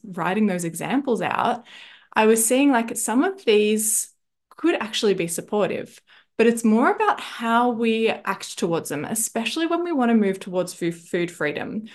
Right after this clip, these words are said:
When we want to move towards food freedom, what we actually need to do is understand that instead of having food rules, we can choose which ones are actually supporting us and have them as guidelines. And now the difference between guidelines and rules is rules feel like,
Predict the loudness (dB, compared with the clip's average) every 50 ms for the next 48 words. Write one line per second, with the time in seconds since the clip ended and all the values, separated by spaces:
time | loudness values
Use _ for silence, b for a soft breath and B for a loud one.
0 | B B B _ 0 2 2 4 4 4 4 4 6 6 6 4 4 2 -2 -2
1 | -2 -2 -2 -4 -6 -6 -2 -2 -2 -2 -4 -4 -4 -2 0 2 2 2 0 0
2 | -4 -4 -4 -4 -2 -2 -2 -2 -4 -4 -6 -4 -2 0 2 2 0 -2 -4 -2
3 | 0 2 2 2 0 -2 -4 -4 -2 -2 -2 -2 -2 -4 -4 -4 -2 0 0 0
4 | 0 -2 -4 -6 B B B B B B B -4 -2 0 2 2 2 2 0 0
5 | -2 -2 -2 -2 -2 -4 -2 0 -2 -2 -2 -2 -2 -2 -2 -4 -4 -4 -4 -4
6 | -2 -2 -2 -2 -2 -4 -6 -6 -8 b b b b _ -4 -2 0 2 2 2
7 | 2 0 -2 -4 -2 -2 -2 -2 -4 -6 -6 -4 -2 0 2 2 2 0 -2 -4
8 | -8 -10 -6 -2 -2 -2 -2 -2 -6 -6 -4 -4 -2 -2 0 0 0 0 -2 -4
9 | -4 -4 -4 -4 -4 -6 -6 -6 -6 -6 -6 -4 -4 -4 -4 -6 -4 -2 0 2
10 | 2 2 2 0 -2 -2 -2 -2 -4 -6 -8 -6 -4 -4 -4 -6 B B B B
11 | B B 0 2 4 4 4 4 2 0 0 0 -2 -2 0 -2 -4 -4 -4 -6
12 | -6 -4 -2 0 2 2 2 2 2 0 0 0 -2 -2 -2 -4 -4 -4 -4 -4
13 | -2 -2 0 0 0 0 0 -2 -4 -4 -4 -4 -4 -4 -2 0 2 2 4 2
14 | 2 0 -4 -4 -2 0 2 2 2 2 2 0 -2